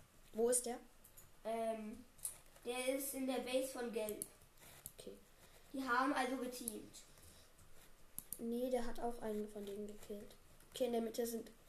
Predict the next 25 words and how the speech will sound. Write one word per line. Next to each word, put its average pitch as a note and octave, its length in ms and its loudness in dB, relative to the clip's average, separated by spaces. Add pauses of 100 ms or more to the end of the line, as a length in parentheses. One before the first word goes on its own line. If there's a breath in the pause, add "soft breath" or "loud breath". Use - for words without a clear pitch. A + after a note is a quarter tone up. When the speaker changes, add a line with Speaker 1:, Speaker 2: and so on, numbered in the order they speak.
(100)
Speaker 1:
übertrieben B3 760 -2
viele C#4 420 0 (220)
Diamanten. A3 800 -2 (680)
Ich - 60 -12
hab - 120 -8
ihn A3+ 80 -2
getrackt. A3+ 720 -4 (180)
Speaker 2:
Nicht A#3+ 320 -4
Diamanten. A3 880 0 (280)
Speaker 1:
Äh, G3+ 120 -4
Smaragde. G3+ 600 -10 (540)
Speaker 2:
Ja, A3+ 360 2
aber B3+ 200 4
er G#3 160 4
kommt. A#3+ 560 0 (200)
Ich - 120 -16
glaub, A3 200 -2
der A3 160 -2
kommt. - 520 -2 (2250)
Ich - 80 -10
glaub, A#3 200 0
der A3+ 120 0
Blaue A3+ 340 0
will A3+ 100 -2
kommen. C#4+ 320 -6